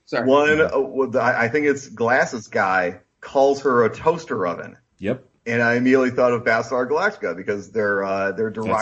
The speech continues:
Speaker 2: derogatory
Speaker 3: right.
Speaker 2: terms. Cylons is their toasters. "Oh, the toasters are coming," ah, you know.
Speaker 3: And that was later, so boom. <laughs>
Speaker 1: Yeah.
Speaker 2: We're
Speaker 1: Yeah.
Speaker 2: laying, we're laying track, you know.
Speaker 1: <laughs> No, wait.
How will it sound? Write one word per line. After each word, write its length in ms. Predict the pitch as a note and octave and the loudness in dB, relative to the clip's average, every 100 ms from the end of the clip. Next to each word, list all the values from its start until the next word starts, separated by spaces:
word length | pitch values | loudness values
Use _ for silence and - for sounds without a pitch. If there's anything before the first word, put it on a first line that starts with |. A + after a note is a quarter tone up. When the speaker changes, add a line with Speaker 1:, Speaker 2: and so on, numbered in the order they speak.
| A2 | -2
Speaker 2:
derogatory 140 | G2 F#2+ | -2 0
Speaker 3:
right. 220 | E3 A2 | 0 -2
Speaker 2:
terms. 180 | A2 A2+ _ _ | -6 -8 _ _
Cylons 800 | - C3 C#3 C3 C3 B2+ A#2 A#2 | -2 2 2 2 2 -2 -6 -8
is 240 | A#2+ A2 | -10 -8
their 160 | B2 A#2 | -6 -6
toasters. 760 | - D3+ C#3 - F2 - - - _ _ - | 0 0 0 -8 -12 -12 -20 -20 _ _ -4
"Oh, 200 | G2 G2+ | -2 0
the 80 | D#3+ | -2
toasters 460 | - A3 - D#3+ | 2 2 2 -6
are 80 | C3+ | -6
coming," 380 | D3+ C3 A#2 A#2 | -4 -2 -2 -4
ah, 500 | B1 C2+ D#3 C#3 A2+ E2+ | -2 0 0 -2 -4 -6
you 100 | A2 | -4
know. 340 | A2 G2 G#2+ - - | -2 -2 -4 -10 -4
Speaker 3:
And 240 | A2 A2 | 0 2
that 180 | A#2 A#2+ | 2 2
was 160 | C3+ C#3+ | 0 4
later, 540 | D#3 G3 A#3 B2 F#2+ - | 6 8 6 2 -4 -8
so 300 | - C#3+ C3+ | -2 0 0
boom. 640 | A#2 G3 C4+ C#3+ F2+ - _ _ - - | 2 4 4 2 -4 -14 _ _ -20 -8
<laughs> 80 | G3+ - A3 - G#2 | -8 -8 -10 -10 -8
Speaker 1:
Yeah. 360 | D3 F#3 C#3+ - - | -4 -4 -4 -6 0
Speaker 2:
We're 140 | D#3 E3+ | 2 4
Speaker 1:
Yeah. 60 | |
Speaker 2:
laying, 400 | F#3+ F#3+ F#3 F3+ C#3 | 4 4 4 2 0
we're 120 | F3+ | 0
laying 340 | G3 G3+ G3+ | 2 4 2
track, 440 | F3 F#3 C3+ F#2+ - G#3 | 2 4 4 2 -2 0
you 100 | C#4 | 2
know. 260 | C4+ B3 E4 | 4 2 0
Speaker 1:
<laughs> 60 | - | -4
No, 180 | G#4+ A4 | 0 2
wait. 300 | - - | 0 -2